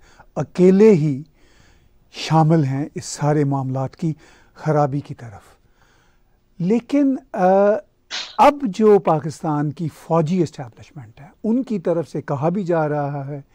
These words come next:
खामोश इशारे भी मिल रहे हैं, वाज़े पैगामात भी मिल रहे हैं कि हमने अपने आप को अलग कर लिया। Practically मुझे ये मुमकिन नज़र नहीं आता कि मुकम्मल तौर पर वो अलग हो सकते हों,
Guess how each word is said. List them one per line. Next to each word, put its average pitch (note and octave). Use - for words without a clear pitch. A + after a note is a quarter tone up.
खामोश D#3+
इशारे D#3
भी F#3
मिल D#3+
रहे C#3+
हैं, C3+
वाज़े D3
पैगामात C#3+
भी F#3
मिल C3+
रहे C3
हैं C#3+
कि E3+
हमने F#3
अपने D#3
आप C#3
को G3+
अलग C#3
कर A#2
लिया। B2
Practically A3
मुझे F3
ये F#3+
मुमकिन E3
नज़र E3+
नहीं D#3
आता D3
कि F3+
मुकम्मल E3
तौर D3+
पर D#3+
वो D3
अलग D3+
हो C#3
सकते C#3
हों, B2